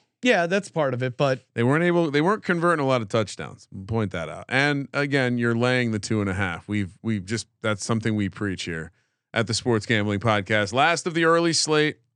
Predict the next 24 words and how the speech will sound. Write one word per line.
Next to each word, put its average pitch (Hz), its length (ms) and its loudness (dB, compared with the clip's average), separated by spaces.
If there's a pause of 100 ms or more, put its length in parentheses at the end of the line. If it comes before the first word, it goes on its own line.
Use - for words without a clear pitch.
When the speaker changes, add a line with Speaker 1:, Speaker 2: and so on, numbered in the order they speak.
(140)
Speaker 2:
Sean, 135 520 0
uh, 117 220 0
we'll 117 140 0
be 131 80 2
able 143 160 2
to 160 40 0
watch 156 280 0
all 156 200 2
of 120 60 -2
them 98 160 -2
'cause 92 140 -10
there's 107 100 -4
only 135 160 0
seven 127 420 0
early 117 300 0
games, 85 540 -8
uh, 85 100 -10
for 92 140 -10
God's 90 360 -4
eye 90 320 -2 (460)
to 104 180 -4
show 117 460 2
us. 117 260 2
Washington, 139 880 0